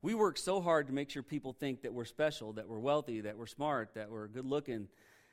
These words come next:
You know, that one just comes natural to some of us.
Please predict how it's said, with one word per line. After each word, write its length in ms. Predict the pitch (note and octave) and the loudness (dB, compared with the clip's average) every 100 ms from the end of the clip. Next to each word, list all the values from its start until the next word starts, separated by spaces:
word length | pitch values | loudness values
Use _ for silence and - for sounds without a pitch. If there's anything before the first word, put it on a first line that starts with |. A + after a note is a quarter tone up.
| _ - | _ -4
You 80 | |
know, 300 | A#2+ B2 C#3 D3+ _ - | 2 4 2 -4 _ -4
that 160 | B2+ | -2
one 100 | A2+ | -2
just 180 | G#2+ G#2+ | -6 -6
comes 200 | A#2+ A2 | -6 -4
natural 320 | A#2 A2 A2 | -2 -4 -6
to 60 | G2+ | -12
some 200 | A#2 G2+ | -10 -10
of 80 | G2+ | -12
us. 180 | C#3 | -16